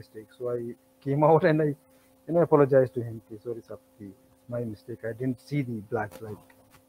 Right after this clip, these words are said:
on the vehicle, and in a, I was in a hurry, hurry to reach Kargil, so I couldn't, uh, see it." And then I asked all my troops, all my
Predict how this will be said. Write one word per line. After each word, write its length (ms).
on 100
the 80
vehicle, 420
and 300
in 140
a, 100
I 20
was 160
in 80
a 100
hurry, 240
hurry 320
to 80
reach 280
Kargil, 380
so 80
I 140
couldn't, 240
uh, 200
see 120
it." 80
And 180
then 160
I 280
asked 140
all 280
my 100
troops, 320
all 160
my 180